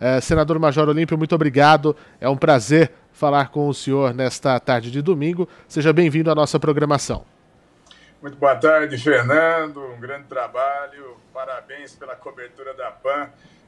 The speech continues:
Speaker 2: Aliás, o Fernando tá na madrugada, o Fernando tá durante o dia. Eu não sei que horas que ele dorme,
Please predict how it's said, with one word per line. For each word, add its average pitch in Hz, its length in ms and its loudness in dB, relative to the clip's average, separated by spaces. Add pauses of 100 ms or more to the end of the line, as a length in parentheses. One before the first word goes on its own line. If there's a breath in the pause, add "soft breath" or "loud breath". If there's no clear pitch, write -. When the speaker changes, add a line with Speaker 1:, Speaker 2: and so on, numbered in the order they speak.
(120)
Speaker 2:
Aliás, 147 360 -2
o 151 40 0
Fernando 143 600 -2
tá 151 180 0
na 147 100 0
madrugada, 143 800 2
o - 60 -10
Fernando 143 440 -6
tá 143 120 -2
durante 139 400 -12
o - 20 -12
dia. 151 440 -4
Eu 151 100 -6
não 151 100 -12
sei 156 300 -10
que 151 180 -10
horas 156 300 0
que 156 100 -10
ele 156 140 -8
dorme, 131 420 -4